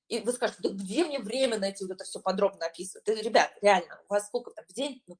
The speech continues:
пять-семь задачек. Написать и-, их развернуто, что с-, что здесь нужно сделать,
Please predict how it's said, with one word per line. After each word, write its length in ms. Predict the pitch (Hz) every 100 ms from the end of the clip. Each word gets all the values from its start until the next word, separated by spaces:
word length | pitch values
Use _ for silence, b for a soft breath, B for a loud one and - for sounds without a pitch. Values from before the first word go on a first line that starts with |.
| -
пять-семь 440 | 202 208 - 196
задачек. 460 | 190 170 147 - - _ B B
Написать 520 | 240 269 262 247 - -
и-, 80 | - 233
их 160 | 269 - -
развернуто, 680 | 220 220 240 247 196 180 180
что 200 | - 208
с-, 120 | 208 190 190 - -
что 220 | - 214
здесь 200 | 190 185
нужно 240 | 202 196 190
сделать, 340 | 226 494 370